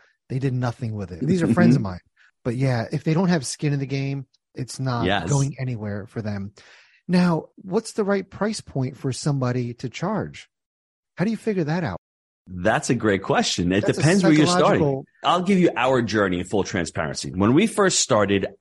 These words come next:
Speaker 2: I had no fulfillment events. So I went to a twelve hundred dollar online course. It was a great course online. It was on Kajabi. Our very first iteration of that, we did a six-month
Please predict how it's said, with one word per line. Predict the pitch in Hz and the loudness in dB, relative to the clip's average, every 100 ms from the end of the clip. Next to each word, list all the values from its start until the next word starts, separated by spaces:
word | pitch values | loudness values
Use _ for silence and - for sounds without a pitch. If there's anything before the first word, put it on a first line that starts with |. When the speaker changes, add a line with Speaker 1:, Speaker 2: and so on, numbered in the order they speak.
| 117 | -2
Speaker 2:
I | 135 | 0
had | 143 117 104 | 0 0 2
no | 107 107 - - _ | 2 2 -2 -10 _
fulfillment | - 98 107 90 | -6 -2 0 0
events. | 78 69 64 - - - | -2 -6 -10 -14 -18 -6
So | - | 0
I | 131 | 2
went | 180 180 | 4 2
to | - 117 | 2 2
a | |
twelve | - 151 175 | 4 2 2
hundred | 170 131 | 2 2
dollar | 117 110 107 - | 2 2 0 -2
online | 107 113 110 98 | 0 2 2 0
course. | 90 95 71 - - - - | -2 -2 -2 -4 -8 -14 -6
It | 180 | -2
was | 208 | 0
a | |
great | 120 104 | 2 0
course | - 143 95 - | 0 0 0 -2
online. | 107 107 98 85 | 0 0 0 0
It | 85 - | -4 -4
was | 117 107 | -2 0
on | 107 | 0
Kajabi. | 92 90 87 76 69 69 - - - _ _ | -2 0 0 0 -4 -12 -18 -20 -20 _ _
Our | 107 104 | 2 2
very | 95 120 135 | 4 2 2
first | - 135 131 - - - | 2 2 2 -2 -6 0
iteration | 110 120 151 113 | 2 4 2 2
of | 92 | 0
that, | 85 - | 0 0
we | 92 | 0
did | 87 101 | 2 2
a | 92 92 90 87 80 | 2 2 2 0 -4
six-month | - - - 147 143 - 127 120 120 117 | -6 -4 -2 -2 -2 0 2 2 0 -4